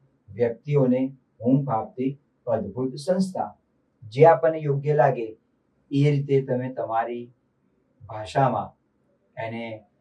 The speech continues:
શીર્ષક તરીકે તમે આપી શકો. પણ મિત્રો, આ જે ભાગ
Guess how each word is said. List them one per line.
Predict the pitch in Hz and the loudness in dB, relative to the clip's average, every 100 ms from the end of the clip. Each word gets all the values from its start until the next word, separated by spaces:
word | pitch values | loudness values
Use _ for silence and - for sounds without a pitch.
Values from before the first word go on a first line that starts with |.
| _ _ _ | _ _ _
શીર્ષક | - 131 120 139 127 | -10 -6 -4 -4 -4
તરીકે | 113 107 107 113 | -4 -6 -8 -10
તમે | 107 113 | -6 -6
આપી | 107 113 | -6 -8
શકો. | 104 101 - | -10 -12 -8
પણ | 131 131 | -6 -2
મિત્રો, | 135 151 - 120 | 2 2 0 0
આ | 120 143 | 4 4
જે | 160 - | 2 -2
ભાગ | 120 135 | 4 4